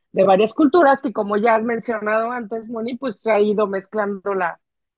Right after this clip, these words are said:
se han ido mezclando las razas, ¿no? Pero, pues, muy polémico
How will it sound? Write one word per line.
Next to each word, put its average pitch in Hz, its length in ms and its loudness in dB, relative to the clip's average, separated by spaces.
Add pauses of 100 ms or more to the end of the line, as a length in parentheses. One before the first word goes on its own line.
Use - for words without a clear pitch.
(380)
se - 180 -6
han 233 200 -4
ido 226 220 0
mezclando 214 440 -10
las 190 180 -4
razas, 220 460 -8
¿no? 240 280 -6 (320)
Pero, 247 460 2 (340)
pues, 240 260 -4
muy 269 300 -18
polémico 269 840 -6